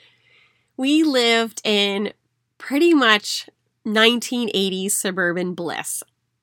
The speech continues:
I really, I had an idyllic childhood in some <laughs> respects, in a lot of respects. And we lived on an acre in a, you know, planned development,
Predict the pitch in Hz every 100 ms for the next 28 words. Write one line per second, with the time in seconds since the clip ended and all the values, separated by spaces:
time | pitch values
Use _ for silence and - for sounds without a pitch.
0 | _ 190 208 202 220 214 220 - 196 202
1 | - 208 214 196 170 185 190 190 170 170
2 | - 151 160 135 160 156 - - 180 175
3 | 202 196 185 - 208 190 - 202 202 220
4 | 202 175 165 175 - 117 - - _ -
5 | - _ _ _ - 214 190 190 - 202
6 | 208 208 226 254 240 202 196 202 185 185
7 | 185 185 180 180 180 - - _ _ _
8 | _ _ 208 214 196 190 185 - 214 208
9 | 220 226 214 233 220 202 208 170 190 190
10 | 196